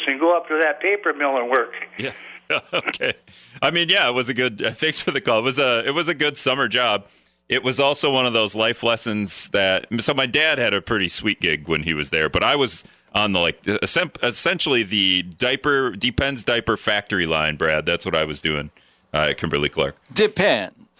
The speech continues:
Speaker 2: Depends, yeah. Um,
Speaker 3: Yeah.
Speaker 2: Brad's, Brad's back. Brad, do I have to do the news?
Speaker 3: I'm, I have news here. I can
Speaker 2: Oh, you're
Speaker 3: give
Speaker 2: gonna
Speaker 3: you,
Speaker 2: do,
Speaker 3: I can
Speaker 2: oh, Brad's
Speaker 3: give
Speaker 2: gonna,
Speaker 3: to it from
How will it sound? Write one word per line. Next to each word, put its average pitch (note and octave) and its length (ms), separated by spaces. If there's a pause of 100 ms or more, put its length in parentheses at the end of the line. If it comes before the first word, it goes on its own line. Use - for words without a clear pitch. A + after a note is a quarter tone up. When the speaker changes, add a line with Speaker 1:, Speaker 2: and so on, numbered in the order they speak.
Speaker 2:
Depends, F#2 640
yeah. E2 380
Um, A#2+ 340
Speaker 3:
Yeah. A2+ 100
Speaker 2:
Brad's, E3+ 360
Brad's E3+ 360
back. C#3+ 580
Brad, C#3+ 240
do C3 180
I C3 100
have C#3 160
to D3 80
do C#3+ 160
the C#3 80
news? D3+ 380
Speaker 3:
I'm, F3 340
I D3+ 120
have C#3 180
news A#2+ 300
here. C#3 280
I A2+ 120
can - 40
Speaker 2:
Oh, B2 80
you're C3 160
Speaker 3:
give C#3 100
Speaker 2:
gonna A#2+ 40
Speaker 3:
you, A2 160
Speaker 2:
do, - 40
Speaker 3:
I C3+ 120
can E3 180
Speaker 2:
oh, C3+ 40
Brad's C#3 320
Speaker 3:
give A3 120
Speaker 2:
gonna, C3 160
Speaker 3:
to F#2+ 100
it - 60
from G#2+ 420